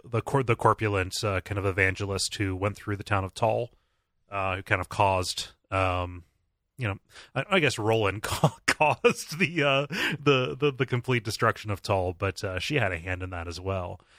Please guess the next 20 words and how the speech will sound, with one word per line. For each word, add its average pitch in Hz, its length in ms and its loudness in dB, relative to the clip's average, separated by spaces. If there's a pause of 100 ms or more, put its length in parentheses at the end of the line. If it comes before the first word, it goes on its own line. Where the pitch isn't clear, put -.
(240)
Um, 98 460 4 (140)
you 120 120 0
know, 98 260 0 (400)
<laughs> - 420 -20
Coral, 113 540 4
while 113 160 4
nursing 110 340 0
her 104 120 2
hangover 95 680 0
and 95 180 -2
her 98 300 -2
aching 101 300 -4
head, 92 340 -2
says, - 240 -4
"Oh, 117 460 2
Jesus, 104 680 -2 (440)
uh, 104 220 4
what 107 240 2
went 101 180 -4
wrong?" 95 460 2